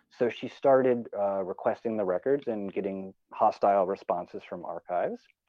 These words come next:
and records managers and records centers and vital records, uh, people. And so she decided to, uh, use the Freedom of Information Act, which is a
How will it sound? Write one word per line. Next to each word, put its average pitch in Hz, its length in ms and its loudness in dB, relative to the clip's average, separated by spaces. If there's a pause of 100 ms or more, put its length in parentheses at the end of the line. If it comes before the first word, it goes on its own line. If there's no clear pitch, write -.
and 98 300 -6
records 98 420 -4
managers 92 640 0
and 95 220 -10
records 95 340 -8
centers 107 320 -6
and 101 120 -6
vital 92 240 2
records, 87 380 -8 (680)
uh, 90 220 -2 (280)
people. 226 360 0 (100)
And - 120 -8
so - 120 -6
she - 140 -2
decided 135 500 2 (160)
to, 127 260 -2 (500)
uh, 123 300 4
use 131 280 2
the 131 80 -4 (120)
Freedom 143 240 2
of 127 140 4
Information 117 640 0
Act, 92 400 -4
which - 180 -10
is 107 80 -8
a 104 80 -2